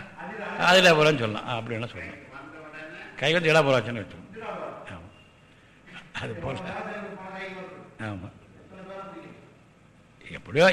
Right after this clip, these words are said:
எப்போ வருதோ அப்போ தான் திட பரோட்சம். அதுபோல் இங்கேயும் நான் பிரம்மஸ்வரூபன்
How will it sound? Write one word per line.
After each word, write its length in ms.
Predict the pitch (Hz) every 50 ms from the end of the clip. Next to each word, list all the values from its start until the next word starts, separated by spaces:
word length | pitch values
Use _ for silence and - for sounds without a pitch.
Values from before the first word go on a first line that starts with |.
| 127 123 113
எப்போ 140 | - - 190 180
வருதோ 180 | 165 165 196 185
அப்போ 100 | 156 147 165 175
தான் 120 | 180 151
திட 100 | 151 160 165 147
பரோட்சம். 360 | 139 135 131 117 127 - - - - - - - - - - - - - - - - - - - - _ _ - -
அதுபோல் 380 | 120 135 135 156 170 170 160 147
இங்கேயும் 440 | 151 156 170 170 170 180 190 190 175 127 - - - - - - - - - _ -
நான் 240 | 123 131 135 127 110
பிரம்மஸ்வரூபன் 640 | 113 120 143 151 131 160 160 165 160 185 202 175